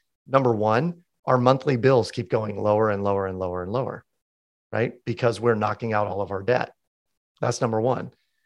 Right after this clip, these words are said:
Number two, the money that we have available to us, that liquidity pool, could go to invest in our business. We could buy additional real estate. We could, uh, support the company that we're building.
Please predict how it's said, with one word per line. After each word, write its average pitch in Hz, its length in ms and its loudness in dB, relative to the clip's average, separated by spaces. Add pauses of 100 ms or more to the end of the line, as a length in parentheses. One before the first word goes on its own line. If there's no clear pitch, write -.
(220)
Number 139 260 2
two, 143 640 0 (480)
the 143 120 6
money 143 260 4
that 139 140 0
we 123 100 0
have 113 140 2
available 127 480 0
to 101 260 -6
us, 104 160 -4
that - 220 -4
liquidity 160 460 -2
pool, 98 500 -6 (300)
could 131 180 2
go 113 180 4
to 110 220 -2
invest 104 420 -6
in 104 60 -2
our 98 120 -8
business. 113 680 -6
We 185 100 -8
could 110 140 -6
buy 104 180 -4
additional - 380 -8
real 123 240 -2
estate. 156 420 -4 (320)
We 110 100 -12
could, - 320 -6 (540)
uh, 135 160 -2
support 127 380 -2
the 117 80 -8
company 151 380 2
that 160 180 -2
we're 143 140 0
building. 135 520 2